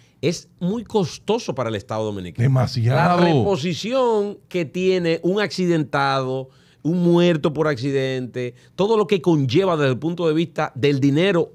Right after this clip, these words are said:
Speaker 1: que pagamos todos con nuestros impuestos es muy alto también.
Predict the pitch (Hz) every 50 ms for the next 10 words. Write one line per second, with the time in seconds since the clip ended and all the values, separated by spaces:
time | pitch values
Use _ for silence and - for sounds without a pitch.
0 | _ - 110 98 - - - 113 113 113 120 139 160 175 175 147 - - 180 185
1 | 190 170 - - 135 127 147 160 - - 175 139 175 165 139 143 143 131 123 -
2 | 135 113 - - 151 127 160 196 196 180 175 196 233 254 226 - - 98 82 87
3 | 85 85 82 76 50 - -